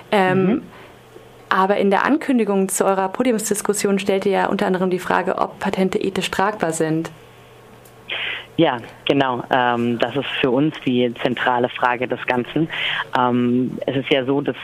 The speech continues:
Speaker 2: Patente quasi mal eingeführt wurden, um, äh, sicherzustellen, dass überhaupt geforscht wird in der Arzneimittelforschung, in der Medikamentenforschung, dass es überhaupt Anreize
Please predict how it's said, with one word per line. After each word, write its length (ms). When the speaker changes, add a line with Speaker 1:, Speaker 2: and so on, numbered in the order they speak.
Speaker 2:
Patente 600
quasi 300
mal 180
eingeführt 460
wurden, 480
um, 640
äh, 260
sicherzustellen, 880
dass 200
überhaupt 640
geforscht 500
wird 180
in 140
der 120
Arzneimittelforschung, 880
in 120
der 80
Medikamentenforschung, 720
dass 80
es 60
überhaupt 260
Anreize 580